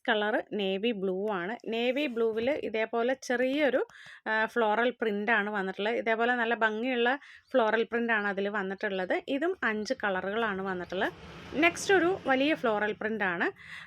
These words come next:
ആ, നല്ല ഡാർക്ക് കളറാണ് ബേസ് വന്നിട്ടുള്ളത്. ബേസ് കളർ ഡാർക്ക് ഗ്രീന്, ബ്ലൂ, ആ, ബ്ലൂ, മെറൂൺ, അങ്ങനെയൊക്കെ കോഫി ബ്രൗൺ, ഇത്രയും കളേഴ്സാണ്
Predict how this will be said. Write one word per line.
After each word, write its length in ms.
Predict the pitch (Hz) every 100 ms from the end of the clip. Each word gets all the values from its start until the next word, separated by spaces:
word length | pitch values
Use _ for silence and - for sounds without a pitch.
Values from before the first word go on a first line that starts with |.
| -
ആ, 40 | 214 214 208 202 - - 254
നല്ല 180 | 269 285 226
ഡാർക്ക് 460 | 247 254 285 - 370 - - - -
കളറാണ് 420 | 233 226 233 208 233 208
ബേസ് 260 | 214 - 240
വന്നിട്ടുള്ളത്. 520 | 196 190 202 185 180 247 220
ബേസ് 200 | 202 -
കളർ 220 | 196 180 277 - - - -
ഡാർക്ക് 320 | 214 202 226 180
ഗ്രീന്, 340 | 208 196 208 190
ബ്ലൂ, 160 | 196 190 190 - 190
ആ, 0 | 180 180 160 _ - 175
ബ്ലൂ, 160 | 202 202 190 226 - - - _ 214
മെറൂൺ, 380 | 208 202 196 190 - 226
അങ്ങനെയൊക്കെ 420 | 226 233 208 254 - -
കോഫി 240 | 214 220 190
ബ്രൗൺ, 180 | 185 147 -
ഇത്രയും 260 | 233 254 254 254
കളേഴ്സാണ് 480 | 220 214 240 214